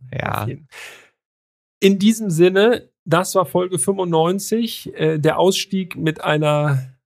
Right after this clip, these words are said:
Speaker 2: für den Podcast auf jeden Fall nicht so guten Ankündigung, aber das Leben geht weiter und der Podcast geht vorerst auch noch weiter mit Folge sechsundneunzig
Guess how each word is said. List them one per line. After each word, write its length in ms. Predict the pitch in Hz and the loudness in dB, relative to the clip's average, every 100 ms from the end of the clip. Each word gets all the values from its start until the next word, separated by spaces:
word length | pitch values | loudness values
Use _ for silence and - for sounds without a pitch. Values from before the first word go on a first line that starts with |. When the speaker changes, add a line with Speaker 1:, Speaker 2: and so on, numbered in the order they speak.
| _ | _
Speaker 2:
für 180 | - 175 | -4 2
den 160 | 160 143 | 2 2
Podcast 500 | 165 180 - 160 - | 0 -2 -2 -6 -6
auf 140 | 135 | -6
jeden 180 | 156 151 | -4 -4
Fall 480 | 139 151 143 - - | -2 0 0 -2 -10
nicht 420 | 226 143 185 190 - | -4 2 2 2 2
so 160 | 170 | 2
guten 540 | 135 170 175 175 160 151 | 2 -2 -4 -4 -4 -2
Ankündigung, 880 | 151 165 - 175 175 180 180 180 - _ | -4 -2 -2 -4 0 0 0 -4 -12 _
aber 500 | 147 156 156 156 151 | 0 2 0 -2 -2
das 280 | - 139 | -2 -2
Leben 240 | 151 151 156 | -2 -4 -2
geht 160 | 143 | -2
weiter 560 | 147 151 170 175 175 175 - | 0 0 0 -4 -8 -10 -4
und 340 | 156 165 - _ _ _ _ _ _ | -2 -2 -12 _ _ _ _ _ _
der 80 | 139 | -6
Podcast 460 | 135 185 - 156 - | 0 0 0 -6 -2
geht 140 | 143 | -4
vorerst 680 | - - 208 233 165 160 139 | -4 -2 2 2 2 -4 -4
auch 80 | 151 | -4
noch 120 | 139 | 0
weiter 240 | 139 156 185 | 0 0 -2
mit 140 | 147 | -2
Folge 240 | 160 147 | -2 -2
sechsundneunzig 960 | 135 175 185 147 139 139 147 151 214 - | 0 -2 -2 -4 -2 -4 -4 -6 -8 -10